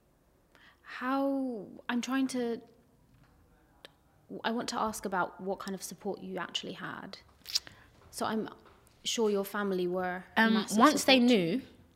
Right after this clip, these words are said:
Speaker 2: they were a big support.
Speaker 1: Yeah.
Speaker 2: But, um, before that, all I had was me.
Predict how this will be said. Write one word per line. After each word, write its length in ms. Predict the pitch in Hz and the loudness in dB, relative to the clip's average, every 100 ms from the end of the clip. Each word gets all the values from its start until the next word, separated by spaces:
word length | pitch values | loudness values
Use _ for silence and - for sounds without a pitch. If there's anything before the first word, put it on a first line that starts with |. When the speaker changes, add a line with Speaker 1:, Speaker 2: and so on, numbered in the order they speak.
| _ _ _ - - - | _ _ _ -20 -20 2
Speaker 2:
they 100 | 180 | 8
were 120 | 180 | 8
a 60 | 175 | 8
big 200 | 175 170 | 4 0
support. 520 | - 175 - 156 233 - | -2 -4 -4 -4 -6 -8
Speaker 1:
Yeah. 280 | 220 185 180 - _ _ _ _ _ _ - - - - _ | -10 -8 -10 -18 _ _ _ _ _ _ -10 -10 -20 -20 _
Speaker 2:
But, 300 | 190 175 165 - - | 4 4 2 -4 0
um, 720 | 180 180 175 175 170 170 160 - - _ _ _ _ _ _ _ _ _ _ _ _ _ _ _ _ _ _ _ _ _ _ _ _ _ _ _ _ _ _ _ _ _ _ _ _ - - | 2 4 2 -2 -4 -6 -8 -14 -20 _ _ _ _ _ _ _ _ _ _ _ _ _ _ _ _ _ _ _ _ _ _ _ _ _ _ _ _ _ _ _ _ _ _ _ _ -20 -6
before 400 | 170 - 196 190 | -6 -2 0 0
that, 260 | 151 151 - _ _ _ - | -2 -6 -12 _ _ _ -6
all 80 | |
I 80 | 165 | -6
had 160 | 156 160 | -6 -8
was 180 | 160 160 | -10 -8
me. 260 | 170 170 | -8 -10